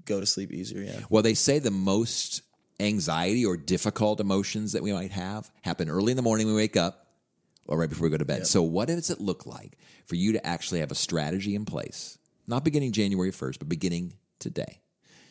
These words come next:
Speaker 2: the strategy in place that you actually say, maybe you actually write this in your journal, "These are the things that are true, that I am secure, that I am enough,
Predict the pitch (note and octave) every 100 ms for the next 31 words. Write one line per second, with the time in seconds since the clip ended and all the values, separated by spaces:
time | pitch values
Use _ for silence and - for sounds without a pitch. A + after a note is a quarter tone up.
0 | _ - - A2+ G#2 A2+ A#2+ G#2+ F2 D#2
1 | E2+ G#2 A2+ A2 - A2+ - D#2+ C2+ C#2+
2 | E2+ A#2 A2 F#2+ - E2+ F#2 C3+ B2 F#2
3 | D2+ B1+ A#1+ G1+ G1+ _ _ - - -
4 | - E2+ A#2 C3 C3+ B2 - G#2+ G2+ F2
5 | E2 D2+ - A#1+ G1+ - _ _ _ _
6 | _ _ _ _ _ _ - F2+ - G2
7 | G2+ G2+ F#2 F2 - - - A1 - _
8 | _ _ _ _ _ _ _ _ _ _
9 | - D#2+ F2+ F#2+ G2+ G2+ F#2+ F#2+ E2 D#2
10 | A#1+ - -